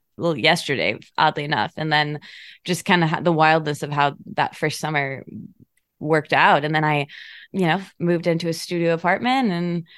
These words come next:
I've been here ever since. And I'm so grateful that I moved here and that I ended up here, but it was really just kind of following the next right action, and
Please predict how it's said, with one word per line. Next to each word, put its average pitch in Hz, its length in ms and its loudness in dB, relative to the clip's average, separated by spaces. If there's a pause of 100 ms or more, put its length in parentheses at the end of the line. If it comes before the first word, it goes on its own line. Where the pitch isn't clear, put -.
(280)
I've 190 160 -2
been 214 140 4
here 226 100 4
ever 240 160 2
since. 339 220 2
And 180 80 0
I'm 185 80 2
so 247 160 6
grateful 196 460 2
that 165 120 2
I 160 80 0
moved 160 520 -6
here 156 180 2
and 151 100 0
that 151 100 -6
I 151 300 -6 (300)
ended 160 260 2
up 175 160 4
here, 160 160 0
but 147 140 0
it - 80 -2
was 160 240 -4
really 190 520 2
just 160 220 -4
kind 160 160 -2
of 143 60 -4
following 151 420 0
the 147 80 -2
next - 480 -4
right 151 220 2
action, 143 500 0
and 143 300 -8